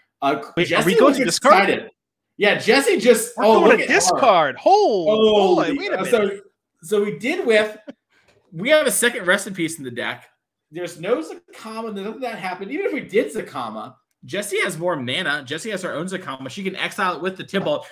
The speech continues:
Speaker 1: She's looking at the cover. She's looking around. She's like, "Is this murder? Am I getting away with it? What's going on here?
Speaker 2: Hey,
Speaker 1: What's
Speaker 2: Jesse
Speaker 1: happening?"
Speaker 2: can, Jesse's gonna ult the Tibalt and cast her own Peer into the Abyss. <laughs>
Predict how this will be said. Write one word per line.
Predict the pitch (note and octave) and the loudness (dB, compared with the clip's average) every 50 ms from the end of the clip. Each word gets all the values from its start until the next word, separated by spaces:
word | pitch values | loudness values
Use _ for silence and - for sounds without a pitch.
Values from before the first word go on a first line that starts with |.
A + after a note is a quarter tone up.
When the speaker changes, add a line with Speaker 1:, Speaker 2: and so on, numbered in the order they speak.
| _ _ | _ _
Speaker 1:
She's | - - C4+ D#4 D#4 | -6 -4 -4 -2 -2
looking | E4 D4+ D4 C4 | -4 -4 -4 -4
at | A3+ F#3+ | -6 -6
the | G3 | -8
cover. | - - G#3+ B3 B3 G3+ F#3 | -6 -4 -4 -2 -2 -6 -10
She's | F#3 A#3 A3 G3 | -10 -12 -6 -4
looking | A3+ F#3+ F#3 | -2 -2 -2
around. | E3+ F3+ F#3 F#3 D#3+ | -4 -6 -6 -6 -6
She's | D#3+ D#3+ | -8 -10
like, | E3+ D#3+ - D3+ | -12 -12 -12 -12
"Is | C#3 F#3 | -12 -12
this | G3+ G3 E3 | -12 -12 -10
murder? | D3+ D3 F3 G3+ B3 B3 | -8 -6 -4 -2 -2 -2
Am | G#3+ | -4
I | F3 D#3+ | -4 -6
getting | F3+ F#3 F#3 | -8 -8 -10
away | E3 D#3 D#3+ | -8 -6 -6
with | F#3+ G#3 A#3 | -6 -6 -8
it? | F#3 | -8
What's | E3 E3+ E3+ | -8 -10 -8
going | - F#3 F3+ F3+ F3 E3 | -8 -10 -8 -8 -8 -10
on | E3 F3 F#3 | -10 -10 -10
here? | F#3+ G3+ A#3+ | -10 -10 -10
Speaker 2:
Hey, | A3+ - _ _ _ _ | -12 -12 _ _ _ _
Speaker 1:
What's | E3+ F3 F3+ | -10 -8 -4
Speaker 2:
Jesse | A3+ A#3+ C#4 - - A3+ | -4 -4 -4 -4 -8 -10
Speaker 1:
happening?" | A#3+ A#3+ D4 B3+ | -8 -10 -14 -14
Speaker 2:
can, | - _ _ E3 | -16 _ _ _
Jesse's | _ - A#3+ A#3 - D4+ - | _ -8 -6 -6 -6 -10 -8
gonna | - B3 G#3+ F3+ - | -8 -6 -6 -6 -6
ult | E3 G3 G#3 - | -6 -8 -6 -6
the | F#3+ E3 | -10 -10
Tibalt | - - D#3+ D#3 D#3+ G3+ A3+ B3+ C4 - | -8 -10 -10 -8 -6 -6 -6 -6 -8 -10
and | E3+ - | -16 -16
cast | - - G3 - - - - | -14 -14 -12 -12 -12 -12 -10
her | G3+ F3 - - | -10 -10 -10 -10
own | D3 E3 F3+ F#3 | -10 -10 -12 -12
Peer | - - _ G3 C4+ | -16 -16 _ -16 -16
into | D4 - - B2+ | -16 -18 -20 -20
the | - A#2+ | -20 -20
Abyss. | - _ _ C#3 - - - - - - | -20 _ _ -20 -18 -14 -14 -14 -14 -14
<laughs> | - | -18